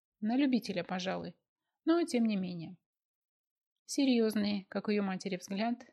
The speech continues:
но редкой красоты и яркости глаза. Тяжёлое,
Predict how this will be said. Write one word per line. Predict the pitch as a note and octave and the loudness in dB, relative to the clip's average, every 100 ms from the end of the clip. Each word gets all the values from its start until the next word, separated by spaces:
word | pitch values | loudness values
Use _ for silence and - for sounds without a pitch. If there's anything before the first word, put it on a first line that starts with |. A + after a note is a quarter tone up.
| _ _ _ _ _ _ | _ _ _ _ _ _
но | - G#3 G3 _ _ _ - | -2 -2 -2 _ _ _ 0
редкой | B3+ C4+ G3 | 2 4 0
красоты | F#3+ F#3 G3+ - B3+ | 0 -4 -4 0 0
и | G3 | 0
яркости | F#3 F#3 F#3+ - | -4 -4 -8 -8
глаза. | F#3+ F#3+ G3 - G3 - _ _ _ _ _ _ _ _ _ | -4 -2 -2 -4 -10 -14 _ _ _ _ _ _ _ _ _
Тяжёлое, | - C4+ A#3+ A#3 A3+ G#3+ G3 G3 | 0 2 6 6 6 4 0 -4